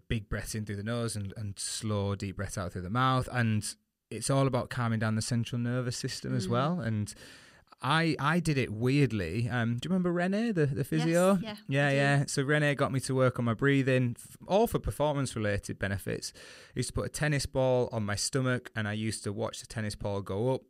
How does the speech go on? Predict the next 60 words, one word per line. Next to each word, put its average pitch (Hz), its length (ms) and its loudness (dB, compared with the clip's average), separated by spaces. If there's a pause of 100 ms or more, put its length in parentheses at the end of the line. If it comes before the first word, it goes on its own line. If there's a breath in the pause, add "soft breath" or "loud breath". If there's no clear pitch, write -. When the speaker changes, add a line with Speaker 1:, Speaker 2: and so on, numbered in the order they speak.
(180)
Speaker 1:
uh, 104 180 -4
with 104 140 -4
my 101 100 -4
stomach. 110 320 -4
So 107 120 -2
I 101 40 0
was 104 140 -2
learning 110 280 0
to 107 100 -8
belly 120 260 -4
breathe 123 300 -2
a 123 40 -2
little 123 200 -4
bit 117 140 -8
more. 131 240 -2
Speaker 2:
That's 175 100 -2
right, 185 240 -10
yeah, 185 180 -10
yeah. 170 220 -12 (220)
Speaker 1:
So 120 80 -4
I - 20 0
was 107 60 -4
breathing 110 340 0
a 107 40 0
little 104 160 -2
bit 87 160 -12
too 110 220 -4
much 101 240 -6
from, 98 240 -4
Speaker 2:
Yeah. 101 140 -4
Speaker 1:
from 101 140 -6
the 90 80 -6
chest 104 380 -6
and 107 80 -4
Speaker 2:
Yeah. 95 80 -6
Speaker 1:
becoming 101 200 -6
a 98 40 -4
little 98 160 -6
bit - 140 -6
hunged. 113 400 0 (500 loud breath)
And 127 120 -2
honestly, 147 480 4
I, 104 260 0
I, - 40 -10 (320)
I, - 40 -12 (160)
again, 120 340 -2
don't - 140 -2
know 110 80 0
whether 101 160 -4
it - 80 -10
was 101 100 -8
mental 131 460 0
or, 113 220 2
or 98 180 -4
what, 131 260 -2
but 107 120 -2
it - 220 -8
definitely 123 440 -4
helped. 107 400 -2
And 101 160 -4